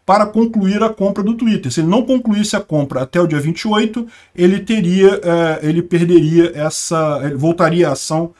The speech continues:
né, voltaria todo o processo lá, né? E provavelmente agora a gente sabe que o, o Elon Musk fez toda aquela enrolação. Ele provavelmente tentou mesmo reduzir o preço, foi aquilo que eu falei pra vocês.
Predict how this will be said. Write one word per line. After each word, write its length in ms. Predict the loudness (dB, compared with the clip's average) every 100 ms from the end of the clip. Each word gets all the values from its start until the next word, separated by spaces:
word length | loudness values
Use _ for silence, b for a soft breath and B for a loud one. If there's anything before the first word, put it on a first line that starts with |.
| b b
né, 120 | -4 0
voltaria 440 | 0 0 0 0
todo 160 | 0 -2
o 40 |
processo 640 | -2 -4 -2 -4 -4 -4 -6
lá, 240 | -6 -4
né? 200 | -2 -2 -6 B B B
E 320 | 2 2 2 -2 -2
provavelmente 600 | 0 2 2 0 0 0
agora 180 | 2 0
a 40 |
gente 120 | -2
sabe 360 | 0 0 0 -2
que 120 | -2
o, 160 | -2 -4
o 240 | -4 0 2
Elon 160 | 2
Musk 300 | 0 -2 -4
fez 340 | -6 2 2 2
toda 200 | -4 -2
aquela 180 | -2 -2
enrolação. 560 | 0 -2 -2 -4 -6 b b b
Ele 140 | -2
provavelmente 920 | 0 2 2 4 4 4 2 0 -4 -8
tentou 440 | -2 0 0 -2 0
mesmo 400 | 2 2 2 0
reduzir 380 | 0 0 -2
o 40 | -4
preço, 380 | 2 2 2 -2
foi 160 | -8
aquilo 180 | -6 -6
que 80 | -6
eu 60 |
falei 240 | -6 -6 -4
pra 120 | -6
vocês. 440 | -8 -4 -2 -2